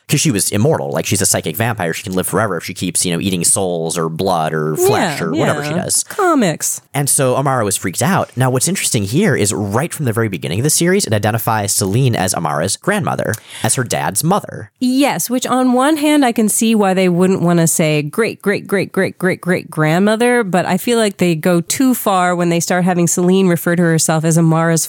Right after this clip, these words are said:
Speaker 2: father's mother, you
Speaker 1: Yeah.
Speaker 2: know, my son, where it just makes no sense with the story that's happened before.
Speaker 1: Yeah, you know, given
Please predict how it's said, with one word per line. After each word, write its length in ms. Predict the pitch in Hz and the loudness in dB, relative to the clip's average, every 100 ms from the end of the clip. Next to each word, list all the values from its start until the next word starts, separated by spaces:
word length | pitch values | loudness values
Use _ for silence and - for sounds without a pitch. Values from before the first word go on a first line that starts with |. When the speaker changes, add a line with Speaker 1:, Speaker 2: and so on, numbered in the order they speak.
| - | -2
Speaker 2:
father's 400 | 160 165 156 139 | 0 0 0 2
mother, 540 | 143 180 165 - 160 - | 2 2 0 -6 -10 -2
you 80 | 175 | 0
Speaker 1:
Yeah. 100 | 151 | 2
Speaker 2:
know, 80 | 151 | 0
my 240 | 165 160 | -2 -2
son, 800 | 156 - - 240 165 139 143 165 | -2 -2 0 2 2 0 0 0
where 480 | 170 160 151 151 - - 82 - | 0 2 0 -2 -6 -12 -12 -8
it 260 | - 190 | -2 0
just 180 | 190 180 | 2 2
makes 220 | 185 160 | 2 2
no 160 | 190 156 | 2 2
sense 420 | 143 156 131 - - | 0 -2 -2 -6 -4
with 260 | 170 165 - | -2 -2 -2
the 100 | 165 | -2
story 340 | - 151 139 | 0 0 0
that's 200 | - - | -2 -4
happened 260 | 147 139 131 | -4 -4 -4
before. 360 | - - - - - | -6 -10 -12 -8 -2
Speaker 1:
Yeah, 120 | 226 | 0
you 80 | 120 | 0
know, 120 | 120 | 0
given 380 | 117 139 120 | 0 0 0